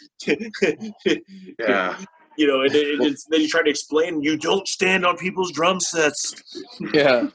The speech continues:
Speaker 3: Shame on you!
Speaker 1: Yeah, pretty much,
Speaker 2: Yeah.
Speaker 1: yeah.
Speaker 2: Those
Speaker 1: They were
Speaker 2: dudes
Speaker 1: pretty fucking
Speaker 2: destroyed.
Speaker 1: brutal, man. They were badass.
Speaker 2: They were. Um, what was one of your favorite bands that, uh, that you, uh, booked that you got to see play or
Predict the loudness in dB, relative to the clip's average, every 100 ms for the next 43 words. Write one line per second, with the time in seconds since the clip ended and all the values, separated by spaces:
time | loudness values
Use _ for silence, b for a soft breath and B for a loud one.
0 | -10 -8 -2 0 0 0 0 0 0 0
1 | 0 -2 -8 _ -4 0 0 0 0 0
2 | 2 2 2 0 -2 -4 _ _ _ -2
3 | 0 0 0 0 -2 0 -2 -2 0 0
4 | -2 -8 -12 -6 -4 -2 -2 -4 -2 0
5 | 2 2 0 -4 _ _ _ _ _ -2
6 | -2 -2 -8 -10 -2 0 0 0 0 2
7 | 0 0 0 0 -2 -4 -6 -12 -16 -4
8 | -4 -4 -4 -4 -2 -4 -4 -8 -6 -2
9 | 0 2 0 2 0 2 0 0 -2 -2
10 | -4 -6 -6 -2 0 2 2 0 -6